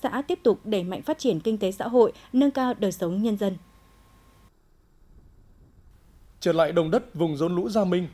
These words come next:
Speaker 2: mặc dù đã có sự đổi thay, tuy nhiên với mong muốn nâng giá trị đất canh tác bình quân đạt một trăm ba mươi triệu đồng một hecta, thu nhập trên đầu người đạt bảy mươi triệu đồng một năm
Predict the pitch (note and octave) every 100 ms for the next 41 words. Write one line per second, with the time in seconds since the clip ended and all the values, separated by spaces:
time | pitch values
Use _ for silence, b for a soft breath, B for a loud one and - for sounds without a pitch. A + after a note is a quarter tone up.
0 | - - - E3+ E3+ E3+ D#3+ F3 F#3+ G#3+
1 | G#3+ D#3+ C3+ G#3 G#3 G3 - - - F#3+
2 | F#3+ E3 E3+ G#3 E3+ E3 G#3 G#3 E3 F3
3 | F#3+ A#3+ - F#3 E3+ A#3+ B3 F3+ F3 D#3+
4 | A3 G3+ D#3+ - D3+ C#3+ A3+ G#3 G#3+ G3+
5 | F3 C#3 B2+ C3 G#3+ - F3 E3 b b
6 | b - A#3+ G3 - A#3 A3 D#3+ D3 D3
7 | C#3+ C#3+ D#3 D3 C#3 A3 F#3+ C#3+ C3 B2
8 | - F3